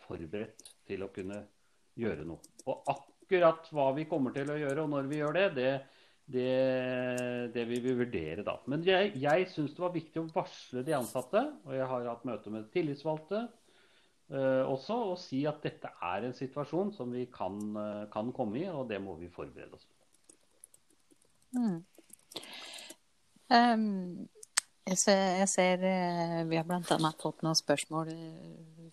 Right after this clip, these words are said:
Speaker 2: på leserinnlegg om folk begynner å lure på, eh, skjønner at dette blir dyrt for kommunen.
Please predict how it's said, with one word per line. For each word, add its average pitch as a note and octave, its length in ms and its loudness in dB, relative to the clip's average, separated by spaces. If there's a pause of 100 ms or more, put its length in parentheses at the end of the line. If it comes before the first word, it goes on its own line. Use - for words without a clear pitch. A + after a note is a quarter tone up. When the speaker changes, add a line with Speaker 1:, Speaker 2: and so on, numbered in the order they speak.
(140)
Speaker 2:
på F#3+ 160 2
leserinnlegg D#3+ 800 2
om F3 400 0
folk E3+ 260 4
begynner F3 280 2
å - 20 2
lure F3+ 320 2
på, E3 160 0
eh, E3+ 800 -2 (160)
skjønner F3 320 2
at G3+ 120 0
dette F3+ 200 -6
blir F#3+ 160 2
dyrt G#3 440 2
for A3 220 0
kommunen. A#3 600 6